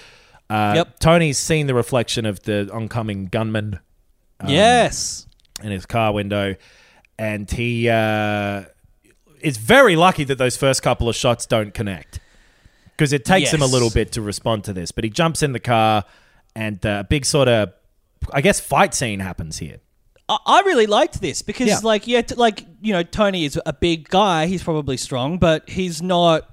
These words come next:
Speaker 2: a fucking, you know, kung fu expert or anything like that.
Speaker 1: Mm.
Speaker 2: He's, he's a killer,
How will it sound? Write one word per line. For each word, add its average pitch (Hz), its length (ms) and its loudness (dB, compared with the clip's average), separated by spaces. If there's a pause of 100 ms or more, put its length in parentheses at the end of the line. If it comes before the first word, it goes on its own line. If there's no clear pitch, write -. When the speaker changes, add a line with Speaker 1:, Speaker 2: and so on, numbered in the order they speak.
(160)
Speaker 2:
a 143 80 -4
fucking, 131 640 -4
you 135 40 -2
know, 120 100 -4
kung 165 300 -4
fu 165 220 2
expert 156 420 -2
or 135 120 -2
anything 127 360 -6
like 117 200 -8
that. 135 420 -2
Speaker 1:
Mm. - 60 -18
Speaker 2:
He's, 156 380 -6 (180)
he's 151 240 -6
a 139 60 -8
killer, 143 500 0